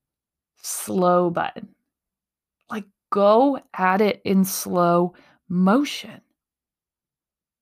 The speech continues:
It's the only way to really hear how you feel. And when we're working in thirst or in ego states, and we kinda flow in and out of ego states,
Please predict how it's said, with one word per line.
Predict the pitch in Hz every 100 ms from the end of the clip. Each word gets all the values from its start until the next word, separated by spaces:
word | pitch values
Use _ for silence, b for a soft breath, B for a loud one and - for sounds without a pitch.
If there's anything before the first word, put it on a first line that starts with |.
| _ _ -
It's | 233 -
the | 294
only | 320 339
way | 262 285
to | 233
really | 220 220
hear | - - - 208 226 262 277 b b
how | - 226
you | 196 196
feel. | 180 - - 196 170 156 - - - _ _ _ _ _ _ _ _ _ _
And | 226 233
when | 226 226
we're | 226 214
working | 202 208 226 233 277 269 285 -
in | 202 196
thirst | 185 - 220 214 233 -
or | 185 180
in | 170 170 - -
ego | 269 220 190 170
states, | 170 - 151 151 254 - -
and | 185 190
we | 185 180 -
kinda | - 202 226 190 B B
flow | - - 233 226 226
in | 202
and | 175
out | 170 214
of | 247
ego | 202 185 175
states, | 170 - 165 160 -